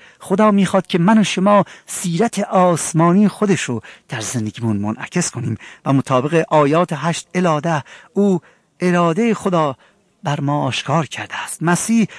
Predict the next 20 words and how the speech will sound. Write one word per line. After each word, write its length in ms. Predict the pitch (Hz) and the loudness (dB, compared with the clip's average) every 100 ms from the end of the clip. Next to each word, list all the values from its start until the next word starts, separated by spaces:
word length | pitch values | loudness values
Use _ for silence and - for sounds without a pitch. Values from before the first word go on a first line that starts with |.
| - 208 | -6 2
اراده 440 | 208 196 233 240 | 4 4 4 0
خدا 340 | - 208 226 | 0 2 4
را 100 | 214 | 4
به 120 | 190 196 | 4 2
ما 140 | 208 | 4
نشان 420 | 190 - 233 196 | 2 2 2 2
داده 340 | 139 120 117 - - - - | 2 0 -4 -6 -16 -14 -2
و 60 | 208 | 2
نشان 360 | 220 240 240 | 2 4 4
داده 200 | 233 233 | 4 4
است 140 | 233 - | 0 0
که 100 | 226 | -4
خدا 320 | - 214 233 | 0 4 4
از 180 | 214 208 | 4 4
من 160 | 226 | 2
و 40 | 214 | 2
شما 320 | - 208 208 | 2 2 2
چه 180 | - 247 | 0 -2
انتظاری 500 | 180 113 117 107 - | -2 -4 -8 -8 -12
داره. 340 | - - | -14 -14